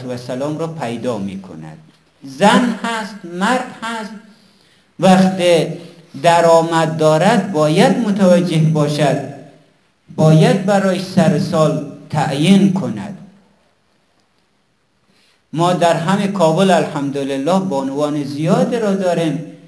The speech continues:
که به دفاتر آیات مراجعه می‌کنند جهت ادای خمسشان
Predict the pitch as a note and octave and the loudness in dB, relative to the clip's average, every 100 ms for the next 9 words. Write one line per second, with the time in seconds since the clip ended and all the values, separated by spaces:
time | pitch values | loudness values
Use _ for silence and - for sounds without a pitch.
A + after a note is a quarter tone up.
0 | _ _ D3 C#3+ D3 D3 D3 D3 C#3 C#3+ | _ _ -4 -2 -2 -4 -6 -6 -6 -6
1 | F3 E3 C#3+ C#3 D3 E3+ E3+ E3+ - C#3 | -2 -2 -2 -2 2 2 0 -8 -10 -8
2 | C#3 C#3 C3 D3+ F#3+ A3 G#3+ G3+ F#3 F3 | -4 -4 -2 0 0 0 -2 0 0 0
3 | D#3+ D3+ D3 D#3 D#3 D#3+ D3+ D#3 - - | -2 -2 -2 0 0 0 -2 -4 -8 -16
4 | - _ C#3 C#3+ C#3+ D#3+ D#3+ D#3 D#3 C3+ | -20 _ -8 -6 -2 2 4 2 0 -2
5 | - - - _ _ _ _ _ _ _ | -6 -14 -20 _ _ _ _ _ _ _
6 | _ _ D#3 F#3+ G#3 F#3+ - F3 - E3 | _ _ -10 -2 0 0 -4 -6 -4 -2
7 | D3 C3 | -2 -4